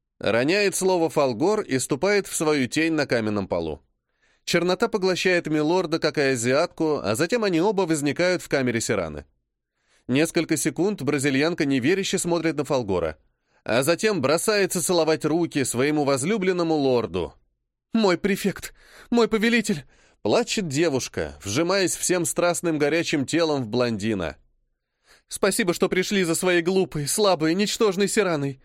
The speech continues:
Мне стоило умереть раньше». «Ну-ну, не стоит глупых слов». Пальцы Фолгора ласково касаются бронзовой щеки бразильянки. «Твоя смерть была бы тяжким ударом для меня.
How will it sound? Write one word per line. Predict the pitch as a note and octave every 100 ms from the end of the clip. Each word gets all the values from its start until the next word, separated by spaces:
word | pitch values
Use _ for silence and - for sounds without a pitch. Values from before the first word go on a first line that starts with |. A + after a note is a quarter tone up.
| _ _ _ _
Мне | G3 F3+
стоило | E3+ G3 E3+ E3+
умереть | E3+ E3+ E3+
раньше». | E3+ D#3 C3+ D3 - _ _ _ _
«Ну-ну, | - D#3 A#2+ F#2 C#2+ - _ _
не | E3 D3
стоит | C3+ D#3+ E3
глупых | G2 G#2+ G2+ -
слов». | F#2+ E2+ - _ _ _ - -
Пальцы | F#3+ A3+ -
Фолгора | G3 F3+ E3+ F#3+ F3+
ласково | D#3+ E3 - D3
касаются | C#3+ B2+ D3 C#3+ C3 C#3
бронзовой | G#2+ C3 B2 A#2+ A#2
щеки | A#2 -
бразильянки. | G#2 G#2 G2 G2+ G2+ F#2+ - E2 _ _ _ _ _ _ -
«Твоя | E2+ A2 D#3+
смерть | D#3+ F3 G3
была | C#3+ D#3 F#3
бы | E3
тяжким | D#3+ G3+ - G#3
ударом | G3 F#3 F#3 E3+
для | D3+
меня. | C#3 B2 F2+